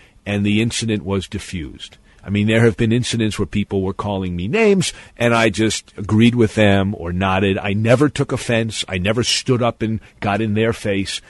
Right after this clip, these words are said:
I've always been able to diffuse it with a combination of, uh, humiliation, um, humility, and, uh, humor.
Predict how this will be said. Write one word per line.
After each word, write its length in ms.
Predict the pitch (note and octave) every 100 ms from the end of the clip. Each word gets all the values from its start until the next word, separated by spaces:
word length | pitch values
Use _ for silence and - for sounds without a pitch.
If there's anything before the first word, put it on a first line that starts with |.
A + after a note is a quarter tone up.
| - - -
I've 200 | A2 G#2+
always 260 | C3 C#3+
been 160 | - A2+
able 220 | A2 A2+
to 120 | -
diffuse 520 | F#2+ F#2+ - C3 D3 A#2
it 100 | G2
with 240 | G#2+ G2
a 80 | E2+
combination 720 | - A2+ A#2 G2+ G2+ - F#2+
of, 440 | E2+ F#2 F2+ E2+ - - - - _ _
uh, 300 | F#2 F2+ E2+ - _ _ - _ _ _ _ _ -
humiliation, 920 | - A#2+ C3 C3+ A#2 G#2+ A2 - G#2 -
um, 160 | F#2+ -
humility, 840 | G2+ B2 A#2 C3+ B2+ B2 A#2 G#2 _ _ _ _
and, 480 | A#2+ A#2 A#2 A2 G#2 - _ _ _
uh, 280 | G2+ G2 F#2+ - _ _
humor. 380 | - C3+ F2+ -